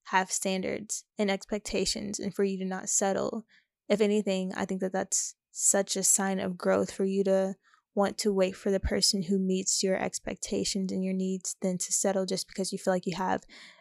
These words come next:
an age limit. You know what I mean? Especially in our twenties, we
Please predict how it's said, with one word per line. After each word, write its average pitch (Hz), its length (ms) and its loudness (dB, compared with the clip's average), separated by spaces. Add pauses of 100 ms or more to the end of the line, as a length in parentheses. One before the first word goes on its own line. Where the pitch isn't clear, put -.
(120)
an 202 160 4
age 196 380 2
limit. 185 440 0
You 220 120 4
know 208 100 6
what 208 120 6
I 208 60 4
mean? 208 300 2 (460)
Especially 233 460 2
in 247 60 2
our 214 80 4
twenties, 202 400 0
we 208 320 0